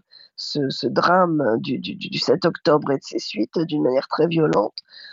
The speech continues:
En plus, heu, il y a eu des, des otages, heu, des otages arabes israéliens, hein,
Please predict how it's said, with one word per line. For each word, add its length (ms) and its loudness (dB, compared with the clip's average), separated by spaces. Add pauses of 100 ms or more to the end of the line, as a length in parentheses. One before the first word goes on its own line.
(120)
En 120 4
plus, 540 -6
heu, 320 0
il 80 -4
y 60 2
a 60 4
eu 180 0
des, 280 -2
des 220 -2
otages, 480 0
heu, 320 -2 (400)
des 180 0
otages 420 2
arabes 420 0
israéliens, 720 -6
hein, 160 -6